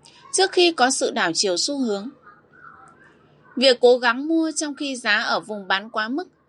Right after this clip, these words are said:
và bán khi giá ở vùng mua quá mức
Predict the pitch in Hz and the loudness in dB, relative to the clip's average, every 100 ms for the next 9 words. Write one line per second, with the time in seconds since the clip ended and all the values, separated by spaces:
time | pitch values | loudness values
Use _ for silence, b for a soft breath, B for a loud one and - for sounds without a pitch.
0 | b b _ 226 233 214 - 214 214 294 | b b _ 2 4 4 0 0 0 -2
1 | 330 330 262 226 233 214 202 196 208 247 | -2 -4 0 -2 -2 -4 -6 -10 -8 -8
2 | 240 202 233 349 | -4 -2 -2 -4